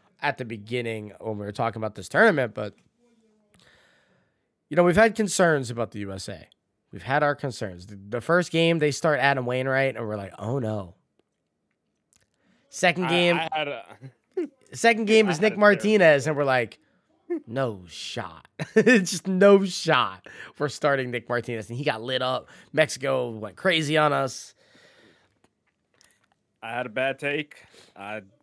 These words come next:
Speaker 2: I didn't think we were getting out of the pool play
Speaker 1: I did
Speaker 2: round.
Speaker 1: say it was a terrible take. I that, we
Speaker 2: Hey,
Speaker 1: are on the
Speaker 2: I
Speaker 1: record with how bad of a take. I, I
Speaker 2: It, it's on the record.
Speaker 1: It's on the
Speaker 2: I,
Speaker 1: record.
Speaker 2: I don't shy away from it. I,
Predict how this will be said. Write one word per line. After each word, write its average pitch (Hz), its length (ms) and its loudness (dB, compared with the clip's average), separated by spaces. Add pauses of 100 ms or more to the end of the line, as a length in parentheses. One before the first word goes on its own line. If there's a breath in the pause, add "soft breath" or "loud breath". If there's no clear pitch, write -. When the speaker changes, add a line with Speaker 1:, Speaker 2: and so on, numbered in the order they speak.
Speaker 2:
I 120 180 -4
didn't 139 240 -4
think 143 200 -4
we 147 60 -2
were 143 100 -2
getting 147 260 -4
out 151 160 -4
of 147 60 -8
the 147 80 -14
pool 151 220 -12
play - 80 -14
Speaker 1:
I 170 100 6
did 185 300 4
Speaker 2:
round. 156 60 -4
Speaker 1:
say 185 280 6
it 170 40 6
was 147 160 2
a 143 40 -4
terrible 123 520 -2
take. 87 300 -14 (160)
I 120 160 -6 (140)
that, 151 420 0
we 202 100 2
Speaker 2:
Hey, 208 60 8
Speaker 1:
are 190 160 10
on 233 140 8
the 208 80 8
Speaker 2:
I 175 60 4
Speaker 1:
record 151 440 4
with 135 100 -4
how 147 160 2
bad 135 220 4
of 117 80 -2
a 120 60 -8
take. 104 420 -10 (100)
I, 113 180 -8
I 107 180 -10
Speaker 2:
It, 208 200 -4
it's 175 220 -10
on 240 160 -4
the 226 80 -2
record. 220 420 -4
Speaker 1:
It's 214 100 -6
on 160 60 -6
the 160 60 -2
Speaker 2:
I, 170 60 -2
Speaker 1:
record. 160 120 -8
Speaker 2:
I 151 100 -4
don't 190 140 -4
shy 185 200 -4
away 147 240 -2
from 165 180 -10
it. 170 160 -4
I, 120 200 -6